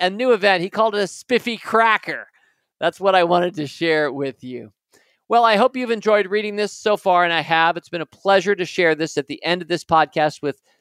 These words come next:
those still listening. I've certainly enjoyed my day. I consider this my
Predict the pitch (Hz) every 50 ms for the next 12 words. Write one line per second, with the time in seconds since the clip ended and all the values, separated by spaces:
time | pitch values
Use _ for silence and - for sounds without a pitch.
0 | _ _ _ - 156 165 165 - - - 196 180 156 139 131 - - 127 127 127
1 | 120 - _ _ _ _ _ - 147 170 170 - - - - 226 240 214 220 233
2 | 226 214 208 190 165 - 175 170 165 165 147 151 156 156 156 143 - 147 135 120
3 | 120 110 90 135 147 - - 185 175 - - 214 208 214 208 214 - - 190 190
4 | 185 180